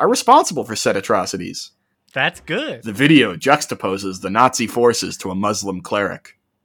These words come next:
Speaker 2: That's very bad.
Speaker 1: The video shows normal people uniting to fight the U N Nazis.
Speaker 2: That's good.
Speaker 1: They rally around a faceless man who's really into leather, chain bondage, and Disturbed.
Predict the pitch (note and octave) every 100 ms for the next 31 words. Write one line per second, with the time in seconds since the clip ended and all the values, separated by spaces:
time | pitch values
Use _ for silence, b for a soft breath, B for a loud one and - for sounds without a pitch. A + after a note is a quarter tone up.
0 | _ _ _ _ - A#2 C#3 D#3 D#3+ -
1 | _ _ E3+ B2+ B2 D3+ C#3 B2 A#2+ A2+
2 | A2 A2 F3 A2 A3 G3+ A2+ - G2+ A#2+
3 | C3 G2 B2+ B2+ G2 - C3 B2 B2 F2+
4 | A2 D3 D#3 - G2 A#2+ F#2+ F#2+ G#2+ D3+
5 | G3+ D#4+ D4+ - E3 - - _ _ _
6 | _ _ _ A2+ - C3+ D3+ _ G3+ E4
7 | A#3 A2 C3+ B2 D3+ D4 G#3 A#2 A2+ A2+
8 | B2 - A2 A#2 D#3 A#2 G#2 A#2 A#2+ G2
9 | B2 C3+ C3+ C3+ G#2 G#2 A2 D3 A#3 -
10 | G#2+ C3+ G#2+ G2 G2+ A#2 - - C#3 F3+
11 | - B3+ - F3